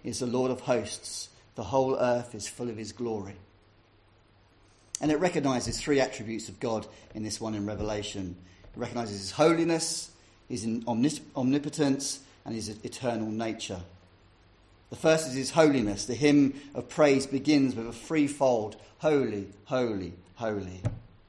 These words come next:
You know, if you remember, we've talked about numbers before. That number three in Scripture, it represents completeness or perfection. It's similar in a way to number seven. When a rabbi taught his disciples, if he repeated something three times, it meant,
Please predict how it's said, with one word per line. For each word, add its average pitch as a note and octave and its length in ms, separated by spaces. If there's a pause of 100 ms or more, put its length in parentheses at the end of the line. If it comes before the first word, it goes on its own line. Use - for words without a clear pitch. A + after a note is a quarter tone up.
(580)
You A2+ 80
know, A#2 60
if A2 120
you A#2+ 60
remember, C#3 320
we've C3 180
talked C3+ 220
about A#2+ 200
numbers B2+ 340
before. A#2 420
That A2+ 140
number B2 240
three C3+ 360
in B2 100
Scripture, - 580 (240)
it - 100
represents A#2+ 580
completeness A#2+ 680
or G#2+ 80
perfection. A#2+ 580
It's - 140
similar B2+ 520 (180)
in A#2+ 100
a A2+ 80
way A2+ 240
to A2 140
number A2+ 260
seven. G2+ 480 (640)
When A#2+ 120
a B2 60
rabbi D3 400
taught F3 300
his D3 200
disciples, C3 920 (280)
if A#2 120
he B2+ 120
repeated D3 480
something C3 400
three C#3 320
times, A#2+ 400
it A#2+ 100
meant, A#2 340